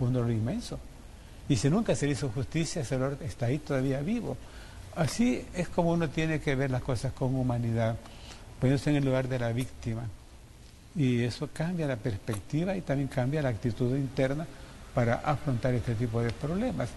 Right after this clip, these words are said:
Pienso que, eh, el país está bastante maduro para estas cosas, que es un país heroico, admirable, eh,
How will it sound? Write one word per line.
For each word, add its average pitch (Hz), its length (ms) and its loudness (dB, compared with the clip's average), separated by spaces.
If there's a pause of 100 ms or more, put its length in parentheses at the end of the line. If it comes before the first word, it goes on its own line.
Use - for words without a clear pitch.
(380)
Pienso 180 400 4
que, 156 260 2 (580)
eh, 131 220 4
el 123 60 0
país 135 220 0
está 139 200 0
bastante 135 320 0
maduro 139 380 2
para 123 240 -2
estas 101 300 -4
cosas, 131 480 -4 (520)
que 143 60 4
es 131 80 4
un 151 100 4
país 131 380 2 (260)
heroico, 135 680 0
admirable, 120 640 0 (540)
eh, 120 680 2